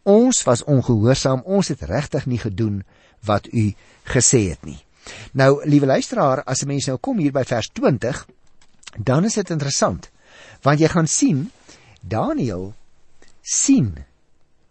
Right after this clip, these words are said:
hoe Gabriël na hom toe aangestap kom. Gabriël lê dan vir hom dit met sewe tydperke uit. Hy sê dit het met hierdie sewentig jaar te make. En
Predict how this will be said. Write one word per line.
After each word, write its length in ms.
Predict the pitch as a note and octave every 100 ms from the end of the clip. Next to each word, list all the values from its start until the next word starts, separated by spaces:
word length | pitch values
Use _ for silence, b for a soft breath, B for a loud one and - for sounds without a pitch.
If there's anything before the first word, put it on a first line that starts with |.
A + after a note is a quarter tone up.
| _
hoe 200 | - D3 D#3
Gabriël 560 | - G3 G3+ D#3+ C#3+
na 80 | B2
hom 180 | A2+ G#2+
toe 140 | B2+
aangestap 520 | G#2 A2 - - F2+
kom. 260 | - D#2+ B1+ D#2 _ _
Gabriël 840 | - - E3 B3 B2+ F#2 F2+ A2+ - b b b
lê 320 | G#2 C#3 B3+
dan 260 | C#4 C3+ D3+
vir 140 | -
hom 140 | C3 G#2
dit 340 | C3 C#3+ - - _ _
met 340 | G#2 A2+ A#2 - _
sewe 460 | - - A#3+ G3+ -
tydperke 640 | F3+ D#3 C3 G2 - - - _ _ _
uit. 340 | A#2 F2+ - - _ A2
Hy 100 | G#3
sê 160 | - D#4
dit 180 | A#2 D3 A#3+
het 120 | -
met 240 | B2 A#2+ - b b b b -
hierdie 500 | A2 G#2+ C3+ D3+ C3+
sewentig 560 | - - E3+ C#3 A2 -
jaar 220 | G#2+ G#2
te 140 | G#2 A2
make. 460 | C3 A#3+ - - - - B B B B
En 260 | - E3+ D3